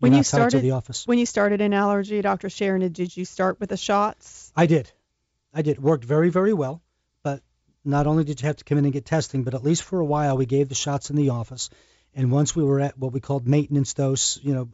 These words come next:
Speaker 2: eighty-five percent of people get at least eighty-five percent better if you get the doses right. It's a pretty effective technique. Um, once we knew it was safe and you were stable, we sent, you know, people could take 'em home.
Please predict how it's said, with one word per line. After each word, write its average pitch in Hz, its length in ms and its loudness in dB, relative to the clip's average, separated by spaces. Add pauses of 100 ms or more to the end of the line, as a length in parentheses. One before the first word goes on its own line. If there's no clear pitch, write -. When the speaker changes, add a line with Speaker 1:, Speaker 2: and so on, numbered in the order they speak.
(140)
Speaker 2:
eighty-five 143 960 -2
percent 143 280 0
of 120 60 -6
people 131 260 -2
get 127 160 -4
at 127 100 -8
least 135 220 -4
eighty-five 135 400 -2
percent 131 320 0
better 127 300 0
if 117 100 -8
you 120 100 -6
get 127 180 -4
the 139 80 -6
doses 131 400 -2
right. 117 220 -6 (460)
It's - 120 -12
a - 20 -10
pretty 139 240 2
effective 127 400 -6
technique. 127 500 -2 (460)
Um, 127 380 2 (800)
once 147 260 2
we 151 60 4
knew 147 140 6
it 147 80 2
was 123 120 -8
safe 139 320 -2
and 131 100 0
you 127 120 0
were 123 80 -4
stable, 139 480 -2 (640)
we 131 100 -2
sent, 120 300 -6 (160)
you 139 120 2
know, 117 60 -2
people 120 260 -2
could 110 100 -6
take 120 160 -4
'em 104 80 -12
home. 104 140 -10